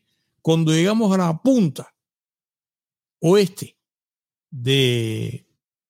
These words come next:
Matanza no tenía Fray Porcel, la Fray Porcel estaba en La Habana. Que llegamos a la punta oeste del puente,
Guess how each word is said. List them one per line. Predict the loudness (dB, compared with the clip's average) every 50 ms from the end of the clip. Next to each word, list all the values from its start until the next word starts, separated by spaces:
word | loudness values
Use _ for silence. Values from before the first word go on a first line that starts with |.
| _ _ _
Matanza | -2 0 0 2 2 2 2 2 2 2
no | 2 2
tenía | 0 0 0 0
Fray | 0 0 -2 -2
Porcel, | -2 -2 -2 0 -2
la | -2 -2
Fray | -2 -2 -2
Porcel | 0 0 0 0
estaba | -2 -2 -2 -2
en | -2 -2
La | -2
Habana. | -2 -2 -2 -4 -8 -14 _ _ _ _ _ _ _ _ _
Que | -2 0
llegamos | 2 2 2 2 2 2
a | 2
la | 2 0 0
punta | 0 0 0 2 2 0
oeste | 0 0 0
del | -2 -2 0
puente, | 0 0 0 0 -2 -4 -10 -12